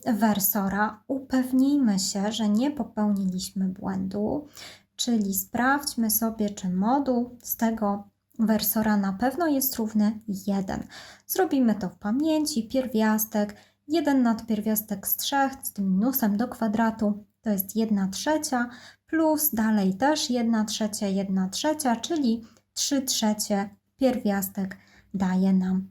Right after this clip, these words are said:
jedynkę, czyli tak mamy wersor poprawnie policzony.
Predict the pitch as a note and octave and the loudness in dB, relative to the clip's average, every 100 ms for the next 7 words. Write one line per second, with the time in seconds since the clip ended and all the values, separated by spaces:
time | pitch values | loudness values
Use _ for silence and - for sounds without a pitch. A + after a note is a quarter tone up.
0 | _ - F#3+ F#3+ C4+ C#4+ C#4 G#3 G3 - | _ -2 0 2 2 2 2 -2 -4 -12
1 | _ _ - F4 G3+ F#3+ A3 G#3 G#3 - | _ _ -2 0 0 0 0 0 -2 -12
2 | _ - G#3+ G3+ F#3 F#3+ F#3+ - _ G#3 | _ -2 2 4 4 4 2 -4 _ -6
3 | G3 G#3+ G#3 - G#3 G3 G3 - G3 F#3+ | 2 2 2 0 -2 -4 -8 -4 -2 0
4 | F#3+ F#3+ F#3+ - _ - G3 F#3 - F#3 | 0 0 -2 -12 _ -2 0 0 -2 -4
5 | F3+ E3 | -4 -6